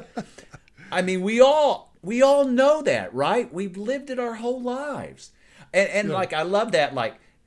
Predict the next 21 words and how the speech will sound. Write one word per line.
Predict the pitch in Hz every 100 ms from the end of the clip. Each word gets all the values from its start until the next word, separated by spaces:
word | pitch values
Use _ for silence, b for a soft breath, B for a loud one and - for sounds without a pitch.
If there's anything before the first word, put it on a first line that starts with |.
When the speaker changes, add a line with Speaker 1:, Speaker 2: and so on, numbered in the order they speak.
| _
Speaker 1:
okay, | 135 131 127 101
hear | - 190 233 277
the | 240
voice | 196 208 208
of | 151
the | 139
Lord, | 147 139 101 95 123 131 _ _ _ _ _
give | - 117 123 127
to |
the | 165
building | 170 226 262 247
fund. | 143 87 120 - _ _ _ _ _
Well, | 123
what | 175 262 262
the |
hell | 240 247 262
is | 233
that | 240
supposed | 247 - 95 -
to | -
mean? | 135 117